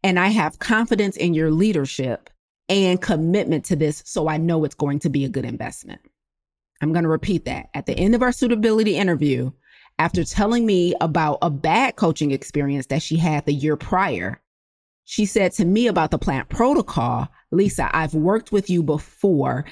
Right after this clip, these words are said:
and have confidence in your leadership and commitment to this, and so I know it'll be a good investment."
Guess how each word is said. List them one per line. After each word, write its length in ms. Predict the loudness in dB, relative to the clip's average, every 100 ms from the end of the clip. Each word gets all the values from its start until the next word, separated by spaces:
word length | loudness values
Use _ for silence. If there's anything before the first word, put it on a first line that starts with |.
| -8
and 140 | 0 2
have 280 | 2 -2 -4
confidence 560 | -2 0 0 0 -2
in 180 | -2 0
your 180 | 0 0
leadership 840 | 0 2 2 0 -2 -6 -6 -6 _ _ _
and 180 | -4 -2
commitment 680 | 0 0 2 2 2 -2 0
to 120 | -4
this, 380 | -4 -4 -6 -10 _ -4
and 160 | -2
so 180 | 0 0
I 140 | 0
know 400 | 0 2 4 2 0
it'll 160 | -2
be 140 | 0 0
a 80 |
good 160 | 0 -2
investment." 580 | -4 -6 -10 -14 -20